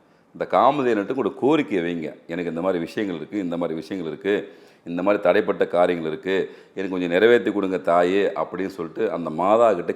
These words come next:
கேளுங்க. கேட்ட உடனே வரத்தை கொடுக்கக்கூடிய தன்மை வந்து அது காமதேனுக்கு உண்டு. காமதேனு எதை கேட்டாலும் கொடுக்கும். பொதுவான நேதியை கேட்டதை கொடுக்கக்கூடிய வல்லமை உண்டு. உங்க கர்ம வினைக்கு ஏற்ற கொஞ்சம் பார்த்து பார்த்து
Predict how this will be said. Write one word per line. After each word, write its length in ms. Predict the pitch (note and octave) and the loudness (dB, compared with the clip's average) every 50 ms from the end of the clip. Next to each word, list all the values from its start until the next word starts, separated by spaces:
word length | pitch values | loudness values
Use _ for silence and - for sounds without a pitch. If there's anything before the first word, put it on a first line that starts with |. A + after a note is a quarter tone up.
| - - | -4 0
கேளுங்க. 340 | G2 G2+ G2+ F#2 D2 C#2 C#2+ C2+ - _ | 0 0 0 0 -4 -8 -12 -18 -18 _
கேட்ட 480 | - A2 A#2+ C#3+ D#3+ D#3+ - - - | 0 4 6 6 4 4 4 4 6
உடனே 300 | C3 B2 A#2+ B2 C3+ D3 C#3 B2 A2 F#2+ F2 E2 D2+ E2+ | 6 6 6 4 2 2 2 2 2 2 0 0 2 2
வரத்தை 220 | F#2+ A2+ A2 - A2+ | 0 2 2 -2 -2
கொடுக்கக்கூடிய 380 | G2 F#2+ F2 F#2 F2 E2+ D#2+ | -2 -2 -4 -4 -4 -4 -4
தன்மை 300 | - - F2 F2+ G#2 A2 | -2 -2 -2 -2 -2 -4
வந்து 180 | F#2+ F2+ F#2 G2+ | -4 -4 -4 -6
அது 100 | E2+ - | -6 -4
காமதேனுக்கு 600 | - F2 F2+ G2+ G#2 F#2+ E2 E2 E2+ E2+ - D#2+ D#2 | -2 -2 -2 -2 -2 -4 -4 -4 -4 -4 -6 -8 -10
உண்டு. 160 | E2 D2+ - - - - | -10 -10 -12 -14 -6 0
காமதேனு 520 | D#2 G2 B2 C#3 C3+ A#2+ A#2 A#2+ A2 - - - - - - - _ _ _ | 4 4 6 6 6 4 4 2 2 0 -4 -8 -20 -20 -20 -20 _ _ _
எதை 240 | - F2+ G2+ A#2 C3+ | -2 0 2 2 4
கேட்டாலும் 480 | C3 C3+ C#3 C3+ C#3 C#3 C#3 D3 C#3+ C3 | 4 4 4 8 8 8 10 10 8 6
கொடுக்கும். 360 | A#2+ G#2+ G#2 - - - - - - - | 4 0 0 0 -4 -8 -8 -10 -10 -4
பொதுவான 320 | - G2+ G#2+ A2+ B2+ C3+ A#2+ A2+ A2+ | -2 0 2 2 2 2 2 0 0
நேதியை 500 | A2+ G#2+ G#2 G2+ G#2+ C3 E3+ F3 D#3 - | 2 2 2 2 4 4 2 2 0 -4
கேட்டதை 440 | - G#2+ A2 A#2 - C3 A#2+ A2+ | 0 0 0 2 2 0 -2 -2
கொடுக்கக்கூடிய 400 | G#2+ G#2+ G2+ F#2+ G2 G2 F2+ F2+ | -2 -2 -4 -2 -2 -2 0 0
வல்லமை 340 | E2 E2+ F2 G2 G#2 G#2+ F#2 | 2 2 2 0 0 0 0
உண்டு. 440 | E2 F2 F#2+ G2+ G#2 A#2+ D#3 D#3 - - - - - _ - | -2 -2 -2 -2 0 -2 -2 -2 -6 -14 -20 -20 -20 _ -6
உங்க 180 | G#2+ G2+ G2 | -2 -2 -2
கர்ம 420 | F#2+ - G#2+ B2 D3 D#3+ E3+ E3+ C#3+ | 2 2 2 2 2 2 2 2 4
வினைக்கு 400 | A#2+ A#2 B2 C3 B2+ B2+ A#2 A2+ | 4 4 2 2 0 2 4 6
ஏற்ற 540 | A2 A2 A2 - - A2 A2 G2 E2 - - - - - - _ _ | 6 6 4 2 4 6 6 6 6 2 -4 -14 -20 -20 -20 _ _
கொஞ்சம் 220 | - G#2 G#2+ G2+ - | -6 -4 -4 -2 2
பார்த்து 320 | G2 G2 A2+ A#2 A2+ A2+ | 4 4 4 4 2 0
பார்த்து 540 | F2+ G2 F#2+ F#2 - - C3 E3 D#3+ - | 2 2 2 2 2 0 -2 -2 -2 -4